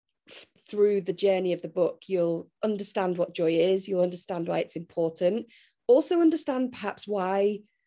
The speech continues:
it doesn't come naturally for a lot of us. And we talk about things like burnout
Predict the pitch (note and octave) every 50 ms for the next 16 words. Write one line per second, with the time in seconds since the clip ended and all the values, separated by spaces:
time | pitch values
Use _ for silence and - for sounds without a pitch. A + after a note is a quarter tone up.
0 | _ _ _ _ - G3 - - - G#3+ G3 G3 G3 F#3+ - G3+ F#3+ F#3 F3 E3+
1 | - - - - F#3 F3 F3+ A3 A3 - G#3+ G3+ G3+ G3+ G3 G3 G3 - G3 F#3+
2 | G3 G#3 A#3+ C4 C4 C#4 A#3 G3+ G3 G3 - - G3 F3+ F3+ - F#3 E3 F3 G#3
3 | - - F#3 F3 F#3 F#3 F3 - - E3+ E3 E3 E3 - - _ - G3+ G3 G3+
4 | G#3 G3 G#3 G3+ G3 F#3+ G3 G3+ G3+ G3+